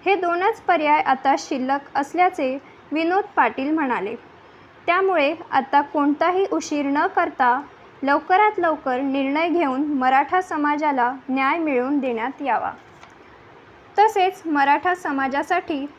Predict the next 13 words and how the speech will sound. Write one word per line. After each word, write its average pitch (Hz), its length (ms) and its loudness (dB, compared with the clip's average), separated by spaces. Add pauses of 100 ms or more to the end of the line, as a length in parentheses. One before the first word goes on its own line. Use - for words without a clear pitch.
(120)
सगळे 339 280 -2
सोयरे 320 420 -2
संदर्भात 285 680 -2 (420)
राज्य 285 380 0
सरकारने 330 720 -2 (180)
जे 262 100 -2
परिपत्रक 320 760 -2 (160)
काढले 269 380 2
होते, 339 420 -2 (560)
त्याची 302 360 -2 (160)
त्वरित 311 300 -2 (120)
अंमलबजावणी 262 800 -2
करावी, 220 440 -2